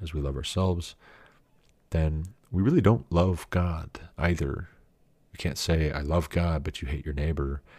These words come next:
You are apathetic about your neighbor. Your neighbor is hungry and cold and homeless and naked, and you shut up your bowels of compassion, as the scriptures say.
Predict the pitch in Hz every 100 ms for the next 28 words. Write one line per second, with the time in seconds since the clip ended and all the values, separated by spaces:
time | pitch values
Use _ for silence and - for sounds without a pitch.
0 | - - - _ _ _ _ - 82 78
1 | 73 73 98 - - - - - 98 104
2 | - - - - - - - 80 71 71
3 | 82 76 64 67 71 85 87 76 76 73
4 | 69 - 80 80 80 67 73 - 82 80
5 | 78 76 - 80 71 69 - - - -
6 | - _ _ _ _ - - 110 98 78
7 | 76 - - - - - _ _ _ _
8 | _ _ _ _ - - _ - 80 78
9 | 73 73 - - - 92 107 76 69 -
10 | - - _ _ _ _ _ _ - 76
11 | 73 73 71 73 - - - _ - -
12 | - - - _ - 76 - 87 80 -
13 | 80 - 73 78 78 78 - 76 78 73
14 | 69 - - - - - - - - -
15 | - -